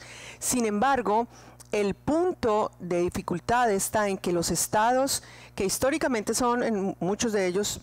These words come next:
incumplidores de sus, de sus responsabilidades,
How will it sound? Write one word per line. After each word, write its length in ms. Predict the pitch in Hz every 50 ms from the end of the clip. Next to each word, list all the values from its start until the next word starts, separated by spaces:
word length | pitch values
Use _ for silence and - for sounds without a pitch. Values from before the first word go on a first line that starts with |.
| -
incumplidores 840 | - 190 185 - 185 175 - 180 180 180 196 226 247 226 208 175 156
de 140 | 170 165
sus, 380 | 156 - 170 160 156 - - -
de 160 | - 165 170 160
sus 120 | - 180
responsabilidades, 1080 | 165 180 165 - - 175 160 - 175 165 165 165 170 170 170 175 185 214 262 320 - -